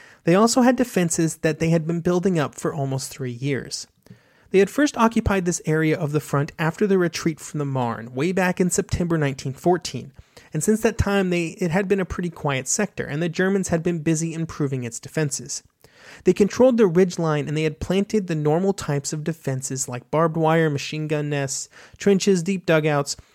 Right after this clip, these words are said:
all the items that the German defenses had become known for. They were also able to take advantage of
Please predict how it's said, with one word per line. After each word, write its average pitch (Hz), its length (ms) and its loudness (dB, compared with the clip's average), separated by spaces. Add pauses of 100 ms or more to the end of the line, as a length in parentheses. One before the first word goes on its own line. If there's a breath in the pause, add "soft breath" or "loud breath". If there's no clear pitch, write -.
(140 soft breath)
all 220 160 4
the 247 160 0
items 185 400 2
that 165 120 -6
the 165 80 -4
German 160 280 -2
defenses 139 500 -2
had 127 160 -4
become 123 300 -12
known 147 260 -2
for. 139 280 -14 (680 loud breath)
They 185 80 6
were 196 140 8
also 247 340 4
able 202 320 4
to 180 100 0
take 175 240 -2
advantage 156 480 -2
of 147 180 -4